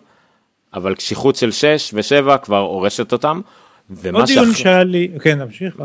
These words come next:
Speaker 1: ומה שהכי מפתיע, שאותו הדבר גם לגבי העדשת מצלמה,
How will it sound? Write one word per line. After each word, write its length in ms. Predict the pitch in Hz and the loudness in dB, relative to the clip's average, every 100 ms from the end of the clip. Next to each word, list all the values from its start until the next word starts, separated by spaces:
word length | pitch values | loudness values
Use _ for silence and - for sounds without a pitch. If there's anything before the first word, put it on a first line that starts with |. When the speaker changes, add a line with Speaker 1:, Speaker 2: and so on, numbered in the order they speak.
| 120 | -4
Speaker 1:
ומה 220 | 110 120 143 | 0 2 2
שהכי 340 | 135 - 170 | 2 2 0
מפתיע, 400 | 202 - 117 120 165 _ _ _ _ - | 0 0 2 2 -2 _ _ _ _ -14
שאותו 1160 | - 107 104 104 - 98 98 - 101 - 135 | 0 2 4 2 -2 -6 -6 -8 -12 0 2
הדבר 360 | 131 110 135 123 | 4 2 2 2
גם 300 | 110 113 110 | 2 2 0
לגבי 460 | 104 98 98 98 101 | 0 0 2 2 2
העדשת 1080 | 90 87 87 87 - 82 - - 90 _ - - _ _ - | -2 -4 -4 -4 -8 -14 -12 -8 -8 _ -20 -20 _ _ -20
מצלמה, 360 | - 98 104 | -8 -2 -2